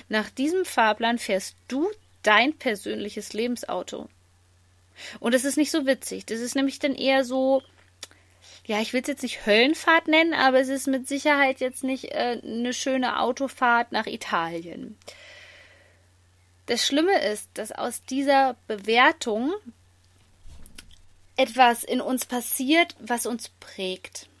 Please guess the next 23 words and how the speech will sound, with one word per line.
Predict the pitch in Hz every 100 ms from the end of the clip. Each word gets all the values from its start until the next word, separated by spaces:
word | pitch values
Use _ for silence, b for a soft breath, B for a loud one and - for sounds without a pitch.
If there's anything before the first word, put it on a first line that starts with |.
| _ _ _ _ -
Kann | -
man | 220
auch | 190 -
Prägung | - 202 240 262 226
nennen, | 214 208 208 202 _ _ -
wie | 208
man | 220 214
das | 202
jetzt | 208 - - -
letztendlich | 208 214 - 214 214 -
nennt. | 214 240 269 285 285 -
Glaubenssatz, | 226 240 262 247 233
Bewertung, | - 208 220 233 233 214
Überzeugung | 196 196 233 214 233 247 240
ist | 226 -
eigentlich | 214 214 214 -
letztendlich | 202 - - 202 202
egal. | 208 202 190 190
Wichtig | 254 - 311
ist, | - -
dass | 214
du | 202
das | 196 -